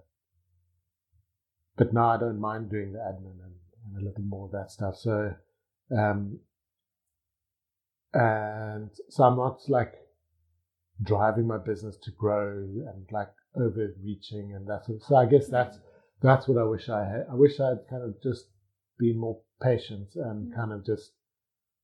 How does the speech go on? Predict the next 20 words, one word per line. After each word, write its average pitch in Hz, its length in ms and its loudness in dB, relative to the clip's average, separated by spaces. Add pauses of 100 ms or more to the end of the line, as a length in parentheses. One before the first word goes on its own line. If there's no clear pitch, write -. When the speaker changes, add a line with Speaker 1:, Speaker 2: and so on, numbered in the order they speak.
(440)
Speaker 1:
like, 120 320 2
been 113 200 0
a 110 40 -8
little 110 220 -6
more 107 540 -6 (160)
restrained 113 600 0
on, 101 320 -10
on 110 140 -10
growing 101 580 -4
and, 98 200 -14 (120)
and 104 220 -14
kind 113 180 -4
of 101 120 -12
just - 240 -8 (1080)
plodded 110 280 0
along 107 440 -6 (380)
better. 101 420 -6 (520)
But 139 120 12
I 135 100 12
also 143 680 6